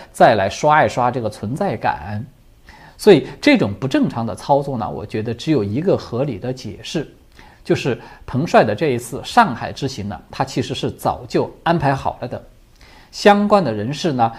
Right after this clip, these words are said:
只不过是按照这个彭帅事件处理小组的一个计划，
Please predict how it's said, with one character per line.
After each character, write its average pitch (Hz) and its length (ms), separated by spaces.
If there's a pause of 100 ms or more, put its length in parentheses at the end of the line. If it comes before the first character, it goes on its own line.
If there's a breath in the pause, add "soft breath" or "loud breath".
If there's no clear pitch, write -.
(120)
只 - 140
不 120 100
过 156 160
是 143 220
按 151 180
照 135 160
这 131 120
个 117 80
彭 139 320
帅 185 280
事 - 240
件 160 220
处 208 260
理 117 200
小 135 320
组 98 240
的 120 120
一 101 160
个 127 120
计 220 400
划， - 360